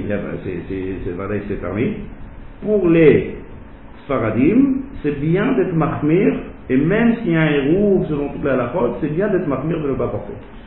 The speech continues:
Parce qu'il y a des avis qui pensent que c'est un vrai Reshut Harabim, et les poteaux, ils servent à rien. D'accord, vous avez compris le principe ? Ouais ?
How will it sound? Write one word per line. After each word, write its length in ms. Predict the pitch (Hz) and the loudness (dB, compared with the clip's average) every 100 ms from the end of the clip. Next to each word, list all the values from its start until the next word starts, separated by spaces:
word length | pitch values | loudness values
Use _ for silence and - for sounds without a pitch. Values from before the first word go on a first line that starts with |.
| - - - | -20 -20 -6
Parce 160 | 120 | -6
qu'il 120 | - | 0
y 40 | 139 | 2
a 60 | |
des 180 | 135 131 | 4 4
avis 220 | 135 135 202 | 4 4 2
qui 80 | 156 | 0
pensent 300 | 156 190 - | -2 -2 -2
que 60 | 165 | -2
c'est 80 | 156 | -2
un 120 | 143 | 0
vrai 400 | 123 139 214 220 | 0 2 2 4
Reshut 240 | 185 196 185 | 2 2 -2
Harabim, 520 | 160 151 156 135 - | 0 2 2 0 -2
et 60 | 110 | 0
les 100 | 120 | 2
poteaux, 260 | 127 127 | 2 2
ils 100 | 156 | 0
servent 160 | 123 117 | 0 0
à 60 | 139 | 0
rien. 180 | 151 - - - - - - - - - - - - - - - - - - - - - - - - - - - | 0 -4 -10 -14 -16 -16 -16 -16 -16 -16 -6 -6 -6 -12 -14 -16 -16 -16 -16 -18 -18 -16 -14 -14 -14 -16 -16 -8
D'accord, 300 | 120 117 160 | -4 0 2
vous 60 | 151 | 2
avez 80 | 135 | 2
compris 240 | 143 165 | 0 0
le 80 | 160 | 0
principe ? 360 | 160 160 185 - - - - - - - - - - - - - - - - - - - - - - - - - - | 0 0 -2 -4 -12 -16 -18 -20 -18 -16 -14 -14 -16 -16 -16 -16 -16 -16 -16 -14 -14 -16 -18 -18 -18 -16 -14 -16 -8
Ouais ? 340 | 123 156 196 | 0 0 0